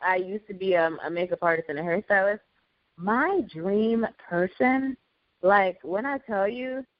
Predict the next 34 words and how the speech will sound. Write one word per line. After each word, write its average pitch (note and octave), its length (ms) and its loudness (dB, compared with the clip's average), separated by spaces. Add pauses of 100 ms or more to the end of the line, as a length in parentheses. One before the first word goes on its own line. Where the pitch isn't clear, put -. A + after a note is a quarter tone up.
(200)
she A3+ 260 -6
inspires F#3+ 640 0
me F3 260 -8
so E3+ 140 0
much D#3+ 240 -6 (100)
as D#3 120 -4 (160)
well. C#3 400 2 (1160)
I, C4 240 2 (200)
I C4+ 260 4
would A#3+ 240 -4
have G3 160 -6
loved F#3+ 540 -2
to G#3+ 80 -6
have F#3 320 -6
done E3 300 -6
in D3+ 120 -10
my D#3+ 220 -4
era, E3 400 -2 (160)
in, D3+ 180 -16 (100)
in, D3 300 -8
in C#3+ 140 -8
my, D3+ 220 -2
in C3+ 200 0
my D3+ 180 2
era, C#3 360 2 (340)
I G3+ 140 2
would A#3+ 80 2
have G#3 160 -2
loved F3 340 0
to F#3+ 120 -12
have D#3+ 260 -4
done D3 320 -6
Michelle D3 440 -6
Obama. B2+ 440 -8